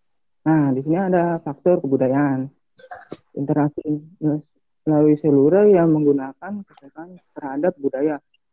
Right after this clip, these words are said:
Oh, lalu ada faktor interaksi sosial asosiatif.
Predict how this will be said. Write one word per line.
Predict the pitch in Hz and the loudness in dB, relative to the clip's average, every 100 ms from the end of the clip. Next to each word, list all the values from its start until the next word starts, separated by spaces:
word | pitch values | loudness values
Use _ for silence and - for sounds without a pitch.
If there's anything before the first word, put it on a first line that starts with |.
| _ | _
Oh, | - 151 143 _ _ - | -4 -2 -2 _ _ -8
lalu | 139 151 196 | 0 4 4
ada | 185 156 170 170 _ | 2 0 -2 -6 _
faktor | - 135 - 202 214 - | -14 -14 -2 0 0 -2
interaksi | 151 139 139 _ | -4 -6 -8 _
sosial | 160 147 165 175 - _ _ _ _ | -14 -6 -2 -2 -6 _ _ _ _
asosiatif. | 151 156 160 156 151 135 131 - 156 | -2 0 -2 -2 -2 -2 -2 2 2